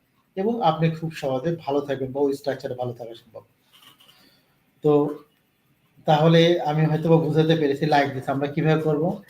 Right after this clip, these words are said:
এই এরিয়াগুলো, এই এরিয়াগুলো যাদের চোখ ফুলে যাচ্ছে, যাদের পা ফুলে যাচ্ছে, আমরা কি বলি? "পাটা উঁচু করে রাখেন।" এটা একটা হতে পারে। তারপরেও আমরা যদি মাসেলসগুলো, মাসেলগুলো একটু ম্যাসাজ করি, পাটা উপরে তুলে রাখি,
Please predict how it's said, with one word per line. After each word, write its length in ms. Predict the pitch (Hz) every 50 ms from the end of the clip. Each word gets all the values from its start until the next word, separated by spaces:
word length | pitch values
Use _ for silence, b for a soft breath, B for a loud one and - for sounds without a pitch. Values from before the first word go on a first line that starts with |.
| b b b _ _
এই 240 | 156 151 151 151 151
এরিয়াগুলো, 760 | 151 147 151 147 147 135 139 147 143 143 143 139 139 143 - - _ _ _ _ _ _ _ _ _ _ _ _
এই 180 | 151 151 147 147
এরিয়াগুলো 560 | 147 147 143 143 143 143 135 131 139 139 135
যাদের 240 | 143 139 143 139 - -
চোখ 380 | - - 170 170 165 160 - -
ফুলে 140 | - 160 156
যাচ্ছে, 580 | 160 160 143 139 - - - 143 139 139 143 - _ _ _ _ _ _ _ _ _ _ _ -
যাদের 280 | 160 160 170 165 165
পা 280 | 165 175 170 175 170 170 -
ফুলে 140 | 180 175 170
যাচ্ছে, 240 | 165 160 160 165
আমরা 180 | 165 165 165 170
কি 140 | 170 - 185
বলি? 260 | 175 202 208 208 -
"পাটা 300 | - 180 170 160 170 180
উঁচু 260 | 175 170 170 175 165
করে 140 | 151 147 131
রাখেন।" 320 | 127 123 123 - 120 104 107 _ _ _ _ _ _ _
এটা 220 | 180 196 202 220
একটা 200 | 220 214 214 202
হতে 240 | 165 151 165 165 185
পারে। 260 | - - 147 135 131 127 -
তারপরেও 460 | - 151 156 156 156 - 175 185 220 240
আমরা 220 | 180 160 160 156
যদি 160 | 151 156 165
মাসেলসগুলো, 840 | 156 147 143 147 190 - 180 170 165 151 147 160 160 180 208 208 b b b b b b b _ 143
মাসেলগুলো 540 | 147 151 156 160 175 175 165 160 175 175
একটু 200 | 175 175 - 185
ম্যাসাজ 420 | 165 156 147 143 - 185 180 180 -
করি, 300 | - - 160 160 - -
পাটা 300 | - - 151 147 151 147
উপরে 280 | 143 - - 147 151
তুলে 220 | 147 147 143 139 143
রাখি, 280 | 139 131 135 - 220